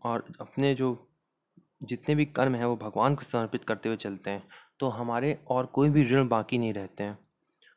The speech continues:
कोई भी पितृ ऋण, देव ऋण, ये सारे ऋण जो हैं वो सब पूरे हो जाते हैं अगर आप भगवान की पूजा करते हैं तो।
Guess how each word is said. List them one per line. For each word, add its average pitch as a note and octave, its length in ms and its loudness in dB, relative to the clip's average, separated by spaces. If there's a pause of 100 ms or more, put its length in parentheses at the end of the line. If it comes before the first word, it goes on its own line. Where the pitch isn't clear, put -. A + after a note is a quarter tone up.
कोई C#3+ 180 8
भी D3+ 120 6
पितृ C#3+ 280 0
ऋण, C3+ 340 2 (580)
देव B2+ 400 4
ऋण, C3+ 220 4
ये B2+ 100 2
सारे C3 380 0
ऋण B2+ 140 2
जो A#2 140 -2
हैं B2 200 -2 (280)
वो A#2+ 80 -4
सब B2+ 300 -2 (220)
पूरे A2+ 180 4
हो A2 100 4
जाते A2 280 -2
हैं B2 60 0
अगर A#2 160 0
आप A#2 160 -2
भगवान G#2+ 280 -2
की A2+ 100 -10
पूजा G#2+ 260 -6
करते - 280 -12
हैं G#2 80 -8
तो। - 260 -12